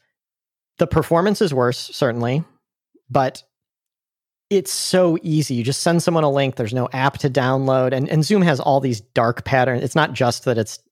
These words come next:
you have to download an app, but th-, th-, it, Zoom's just a pain in the ass, I think. Whereas with Google Meet, I just have one link. You can reuse it over and over. Yeah, it, it's just so easy. So it's, it's a sh-, I think you're right, but it's a shame that you're right.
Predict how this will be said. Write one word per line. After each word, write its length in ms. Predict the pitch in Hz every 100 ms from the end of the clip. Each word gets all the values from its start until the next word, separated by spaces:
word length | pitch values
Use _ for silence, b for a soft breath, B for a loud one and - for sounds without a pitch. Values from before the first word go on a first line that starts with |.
| -
you 100 | 123
have 100 | 113
to 80 | 120
download 260 | 120 113
an 80 | 107
app, 160 | 117 -
but 160 | 107 b b b b
th-, 140 | - - -
th-, 160 | 175 -
it, 140 | 160
Zoom's 240 | 160 208
just 160 | 165 -
a 40 |
pain 160 | 131 139
in 60 | 120
the 120 | 113
ass, 180 | 123 120
I 60 |
think. 160 | 113 113
Whereas 120 | 123
with 120 | 123
Google 240 | - 156 120
Meet, 340 | 131 127 - _ _ _ _ _ _ _ -
I 60 |
just 120 | 123
have 120 | 165 131
one 220 | 131 170
link. 400 | 139 165 - _ _ _ -
You 140 | 143
can 180 | 135 117
reuse 460 | 147 185 175 175
it 80 | 165
over 260 | 156 147 151
and 120 | 147
over. 360 | 147 139 143 143
Yeah, 180 | 139
it, 260 | 147 185 170
it's 140 | 156 -
just 240 | 180 -
so 260 | - 135 123
easy. 380 | 117 110 117
So 160 | - 120
it's, 180 | 123 -
it's 140 | 160 117
a 60 |
sh-, 120 | - -
I 80 |
think 200 | 147 208
you're 120 | 190 131
right, 280 | 135 156 -
but 120 | 113
it's 160 | 113 -
a 40 |
shame 440 | 101 120 104 98 -
that 200 | - -
you're 120 | 90
right. 220 | 82 -